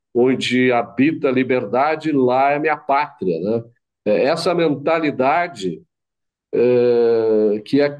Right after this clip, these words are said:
completamente antinacionalista, né, antitribal, tá? Ela, eh, eh, não, vo-, tu não encontra essa mentalidade aqui no, no nosso país,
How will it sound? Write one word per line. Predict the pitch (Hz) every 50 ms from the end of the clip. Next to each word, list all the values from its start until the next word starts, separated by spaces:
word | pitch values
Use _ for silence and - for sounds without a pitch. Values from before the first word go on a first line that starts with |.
| -
completamente | _ - 156 147 139 143 156 190 208 202 - 185 156 143 151 175 180 170 - - 147 131 - - _ _ _ _
antinacionalista, | 135 147 185 202 185 - - - - 127 123 123 131 123 120 - - - - 139 131 131 123 110 107 120 135 156 180 175 - - _ - 85 82
né, | 87 101 113 135 147 156 151 151 _ _ _ _ _ _ _ _ _
antitribal, | 120 131 160 170 170 165 - 147 131 139 135 123 120 95 120 123 131 147 160 165 151 120 90 - - _ _ _ _ _ _ _
tá? | - 95 104 120 143 151 147 - - - _ _ _ _ _ _
Ela, | - - 131 147 160 170 175 180 180 180 180 185 185 185 185 185 - _ _ _ _ _ _ _ _
eh, | -
eh, | 139 143 143 143 143 139 - - - - 110 123 123 117 120 120 117 117 - - _ - - 127 123 -
não, | - 131 131 143 160 156 - - - - _ _
vo-, | - - 131 123 131 135 123 123 - -
tu | - 156
não | 165 175
encontra | 180 165 170 - 185 208 226 220 220 170 143
essa | 131 - 147
mentalidade | 135 135 131 123 131 143 135 131 127 123 127 127 127 131 131 120 113 117
aqui | 110 117 127 123
no, | 123 117 110 101 98
no | 101 110 107
nosso | 110 113 113 - - -
país, | 98 95 92 92 82 82 82 - -